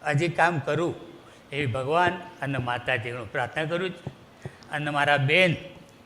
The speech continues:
ઘણીવાર વિચાર કરતા હોય કે આ પરસોત્તમભાઈ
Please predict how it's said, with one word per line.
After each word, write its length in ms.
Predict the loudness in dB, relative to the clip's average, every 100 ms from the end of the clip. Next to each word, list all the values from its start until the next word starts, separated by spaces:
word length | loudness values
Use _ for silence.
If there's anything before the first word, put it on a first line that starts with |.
| -14 -14 -16 -20 _ -12
ઘણીવાર 440 | -8 -6 -2 0 0
વિચાર 380 | -2 4 4
કરતા 300 | 6 2 2
હોય 480 | -2 -4 -20 -14 -14 -14 -20 -20 -20 -20 -20 -20 -20 -20 -20 _
કે 60 | -2
આ 60 | -2
પરસોત્તમભાઈ 800 | -2 -8 -8 -8 -8 -4 -6